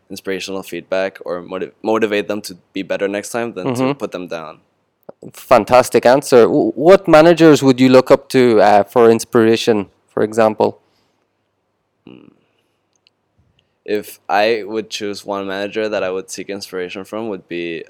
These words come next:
Speaker 1: maybe Zinedine Zidane.
Speaker 2: Zinedine Zidane.
Speaker 1: Yeah.
Speaker 2: Why?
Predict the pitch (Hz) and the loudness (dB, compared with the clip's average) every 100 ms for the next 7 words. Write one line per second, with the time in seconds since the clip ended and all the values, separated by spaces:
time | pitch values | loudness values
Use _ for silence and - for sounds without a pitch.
0 | _ _ - 92 87 85 78 82 _ _ | _ _ -14 -12 -10 -12 -12 -16 _ _
1 | _ _ _ - 107 104 101 95 95 90 | _ _ _ -10 -8 -6 -8 -10 -12 -14
2 | 80 50 _ _ _ - 127 151 185 156 | -14 -18 _ _ _ -10 2 6 6 8
3 | 156 143 120 117 123 131 120 101 85 85 | 6 6 2 4 6 8 6 2 -6 -14
4 | - - _ _ _ _ - - 156 165 | -14 -20 _ _ _ _ -18 0 6 8
5 | 113 - | 6 0